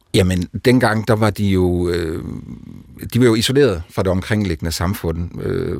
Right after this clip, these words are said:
ind i sådan en dobbelttænkning, øh, i forhold til at passe på samfundet, øh, i forhold til de her mennesker, som var anderledes, men også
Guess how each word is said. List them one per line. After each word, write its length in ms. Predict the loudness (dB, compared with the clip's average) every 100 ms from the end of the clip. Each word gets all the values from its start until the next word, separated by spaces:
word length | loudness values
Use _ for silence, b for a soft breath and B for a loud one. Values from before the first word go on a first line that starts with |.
| -2
ind 200 | 2 2
i 40 |
sådan 240 | 2 2 2
en 60 |
dobbelttænkning, 1120 | 4 2 4 0 -2 -2 -2 -2 -4 -4 -6
øh, 200 | -8 -8 -6
i 80 | -4
forhold 220 | 0 0
til 120 | 2
at 200 | 0 0
passe 260 | 0 -2 -4
på 300 | -6 -4 -4
samfundet, 720 | 0 0 2 2 2 0 -2 -4
øh, 260 | -4 -4
i 80 | -4
forhold 320 | 0 0 0
til 140 | -2 -2
de 40 |
her 120 | -2
mennesker, 300 | -2 -4 -6
som 200 | -4 -2
var 320 | 0 -2 -4 -4
anderledes, 500 | 0 2 2 2 0
men 280 | 2 2 0
også 400 | 0 0 0